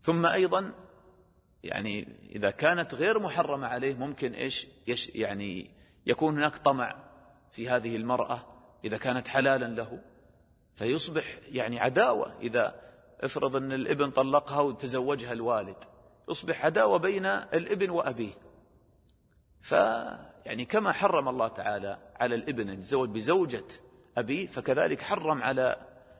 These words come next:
الأب أن يتزوج بزوجة ابنه. قال: "وحلائل أبنائكم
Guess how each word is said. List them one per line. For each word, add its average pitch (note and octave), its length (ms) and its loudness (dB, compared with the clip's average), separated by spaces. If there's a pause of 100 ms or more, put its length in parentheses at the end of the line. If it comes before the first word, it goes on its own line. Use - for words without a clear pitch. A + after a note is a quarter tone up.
(340)
الأب D3 320 2
أن B2 140 -2
يتزوج C3+ 500 -2
بزوجة C3+ 500 -2 (140)
ابنه. G#2 520 -8 (840)
قال: B2 160 2
"وحلائل B2+ 840 2
أبنائكم D3 800 -2